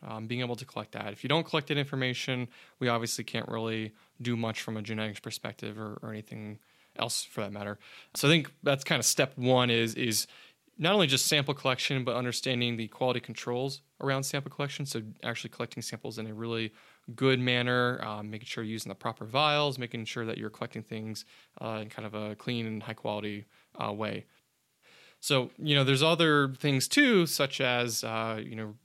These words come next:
resource guidelines. You can go to N C B I. Um, there's a lot of information about sample collections, um, on the Sequencing Center. We have our own sample submission guidelines.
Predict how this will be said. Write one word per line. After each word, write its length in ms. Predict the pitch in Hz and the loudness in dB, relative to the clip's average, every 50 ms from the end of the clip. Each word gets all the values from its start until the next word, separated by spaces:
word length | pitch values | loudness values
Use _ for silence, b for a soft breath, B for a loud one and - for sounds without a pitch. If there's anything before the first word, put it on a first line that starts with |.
| _ _ - | _ _ -6
resource 500 | 131 123 131 123 - - 127 120 117 - | -2 -2 0 0 0 0 0 0 0 0
guidelines. 720 | - 120 117 120 113 120 120 117 117 117 117 117 107 117 | 0 0 0 0 0 0 0 2 2 0 0 -2 -2 -6
You 60 | 113 | -6
can 160 | - 120 113 | -4 -6 -4
go 100 | 110 120 | -2 0
to 100 | 113 117 | 0 0
N 80 | 117 113 | 0 -2
C 140 | 113 - 120 | -2 -4 -4
B 180 | 107 113 117 | -4 -2 2
I. 380 | 127 143 147 143 143 143 143 139 139 B B B B - | 2 4 4 4 4 4 2 0 -2 B B B B -6
Um, 460 | - 120 117 113 110 110 110 110 107 | -4 -2 -2 -2 -2 -4 -4 -6 -6
there's 200 | 117 113 110 113 | -6 -6 -4 -6
a 40 | 110 | -4
lot 240 | 107 117 117 120 | 0 2 2 2
of 100 | 117 113 | 2 0
information 480 | 123 117 - - 120 113 107 - - 113 | -4 -6 -6 -6 -4 -4 -4 -4 -6 -6
about 200 | 104 117 107 104 | -6 -6 -6 -6
sample 260 | - - 110 - 113 | -6 -8 -8 -8 -10
collections, 720 | 107 - - 113 107 - - - 113 110 110 110 107 110 - - - | -12 -8 -8 -8 -6 -6 -8 -6 -6 -6 -6 -6 -8 -10 -12 -14 -16
um, 320 | 113 107 104 104 101 - - | -16 -16 -16 -14 -14 -8 -6
on 120 | - 113 | -4 -2
the 60 | 113 | -2
Sequencing 420 | 110 - 120 127 156 135 139 143 135 | 0 0 2 2 0 0 0 -2 0
Center. 260 | - 147 135 131 127 | 0 2 2 2 4
We 100 | 131 139 | 4 4
have 160 | 139 143 131 | 2 2 2
our 120 | 123 120 123 | 2 2 4
own 160 | 123 127 120 | 4 2 2
sample 280 | - 135 123 - 123 | 0 -2 -2 -2 -2
submission 400 | 117 - - 127 120 - - 120 | -4 -4 -4 -2 -2 -2 -4 -4
guidelines. 720 | 110 117 113 113 117 113 117 117 117 113 113 113 113 110 | -2 0 0 0 0 -2 -2 -2 -2 -2 -2 -4 -4 -6